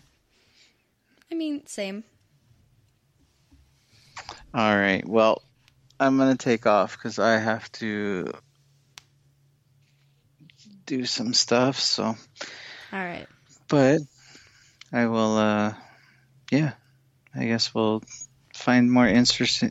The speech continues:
Speaker 2: interesting shit to talk about next time.
Speaker 1: Yeah,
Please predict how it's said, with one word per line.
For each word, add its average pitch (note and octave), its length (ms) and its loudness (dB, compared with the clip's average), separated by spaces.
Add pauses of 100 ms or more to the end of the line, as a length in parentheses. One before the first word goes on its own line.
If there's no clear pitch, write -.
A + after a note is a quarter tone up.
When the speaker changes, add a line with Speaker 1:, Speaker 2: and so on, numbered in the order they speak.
(140)
Speaker 2:
interesting C3 580 2
shit - 280 2
to A2 80 -2
talk A#2+ 320 0
about G#2 280 0
next G2 300 -4
time. F#2+ 300 -2 (140)
Speaker 1:
Yeah, A#3+ 340 -4